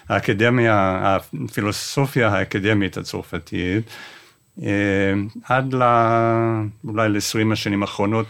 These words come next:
לחייו, כשהוא היה כבר, אה, פרופסור, אה, בסורבון, לאתיקה, לפילוסופיה של האתיקה.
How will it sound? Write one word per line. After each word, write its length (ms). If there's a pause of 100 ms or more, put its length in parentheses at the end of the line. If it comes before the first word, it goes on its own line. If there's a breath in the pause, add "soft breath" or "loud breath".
(100)
לחייו, 600
כשהוא 260
היה 140
כבר, 400
אה, 140
פרופסור, 640 (760 loud breath)
אה, 340
בסורבון, 760 (720 loud breath)
לאתיקה, 720 (300)
לפילוסופיה 720
של 180
האתיקה. 640